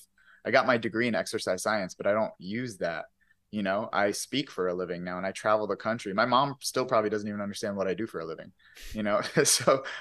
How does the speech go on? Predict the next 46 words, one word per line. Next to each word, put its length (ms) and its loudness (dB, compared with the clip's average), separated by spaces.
I 100 4
travel 280 6
around 100 4
the 80 -2
country 320 -2
and 100 -6
speak 400 -8
about, 380 4
like, 200 -4
overcoming 460 -4
adversity 680 0
or 100 0
diversity 480 -4
and 100 -6
inclusion 400 -2
or 80 -4
change 300 -8
management. 520 -4
And 220 0
I'm 100 -2
fortunate 380 -2
enough 300 -2
to, 440 -4
to 120 -8
love 520 2
what 180 -2
I 120 2
do 300 -2
and 260 -6
have 280 -2
impact, 440 -4
but 120 -2
all 180 4
of 100 0
it 120 2
was 280 2
building 600 -2
the 80 -6
career 720 0
myself, 460 2
'cause 140 -10
I 120 4
never 320 -4
knew 180 -2
a 60 -2
speaker. 520 -4